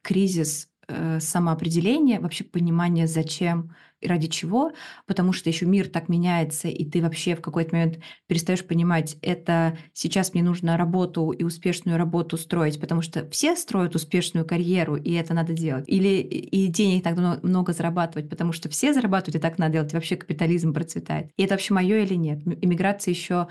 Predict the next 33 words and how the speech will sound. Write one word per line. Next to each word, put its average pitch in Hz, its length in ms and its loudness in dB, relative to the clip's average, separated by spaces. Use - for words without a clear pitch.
она, 170 520 2
эм, 156 460 -6
забирает 185 640 2
у 165 40 -4
тебя 160 640 -2
и, - 60 -8
и, - 240 -6
и, 175 220 0
и 170 40 2
д-, 160 140 0
и 165 220 -2
все, 180 220 -6
что 185 180 -4
сейчас 160 180 -4
происходит, 165 320 0
забирает 175 340 0
у - 40 -12
тебя 160 140 0
некоторые 160 400 0
личности. 202 600 -2
И - 100 0
вот 175 120 0
кто 196 200 0
ты, 214 180 0
когда 175 280 0
у 165 60 2
тебя 165 180 0
этих 160 280 -4
личностей 165 460 0
нет, 233 320 0
это 180 360 0
такое 165 300 0
время, 175 400 4